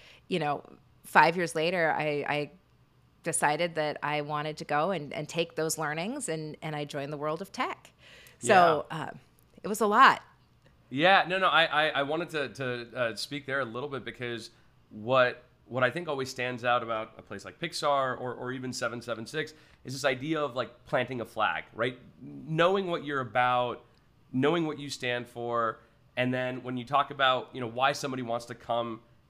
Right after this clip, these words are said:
Speaker 2: and work with you or work for you, it's because they, they know what you stand for and what you're about. And, and
Speaker 1: Yeah.
Speaker 2: to the point of seven seven six, which I, I'd love to chat about that, that journey from, you know,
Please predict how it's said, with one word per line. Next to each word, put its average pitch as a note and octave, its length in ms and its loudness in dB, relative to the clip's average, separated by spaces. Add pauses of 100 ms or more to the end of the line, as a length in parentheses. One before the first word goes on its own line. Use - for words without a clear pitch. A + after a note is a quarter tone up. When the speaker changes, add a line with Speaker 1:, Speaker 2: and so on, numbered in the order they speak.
Speaker 2:
and A2 180 -4
work B2 240 -4
with D#3+ 260 0
you D#3 400 -6
or A2 100 -8
work G#2+ 240 -8
for E3+ 280 -4
you, C#3 320 -2 (280)
it's B2+ 140 -10
because C3+ 440 0
they, B2 240 -4
they A#2+ 180 -8
know B2 180 -4
what B2 160 -6
you A#2+ 80 -10
stand A2 300 -6
for A2+ 120 -8
and A2 120 -6
what G#2 100 -10
you're G#2+ 120 -6
about. C#3 300 4
And, C#3 100 -6
and C3+ 340 -6
Speaker 1:
Yeah. - 80 -20 (240)
Speaker 2:
to D#3 100 -4
the B2+ 120 -4
point F3 260 -6
of B2+ 80 -4
seven C#3 260 -2
seven B2 240 -6
six, F#3 220 -8
which C3+ 160 -10
I, A#2 180 -2
I'd A#2 100 -6
love B2+ 160 -8
to B2+ 80 -12
chat A#2+ 260 0
about A#2 440 -2
that, A2+ 360 -4
that A2+ 180 -6
journey A#2+ 320 -8
from, A2+ 260 -8
you A#2 80 -6
know, A2 200 -2